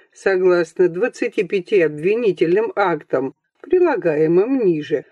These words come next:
предъявлялось обвинение в целом ряде подобных преступлений,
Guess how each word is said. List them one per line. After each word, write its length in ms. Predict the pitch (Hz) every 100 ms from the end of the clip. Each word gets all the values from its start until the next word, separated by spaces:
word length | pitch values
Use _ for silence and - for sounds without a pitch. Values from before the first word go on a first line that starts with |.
| _
предъявлялось 840 | _ 165 151 151 143 147 240 294 -
обвинение 840 | 220 175 185 185 208 208 196 175
в 60 | 160
целом 460 | - 214 311 302 247
ряде 400 | 190 175 160 151
подобных 640 | - 143 156 147 151 135
преступлений, 920 | - 151 - 143 139 180 302 302 294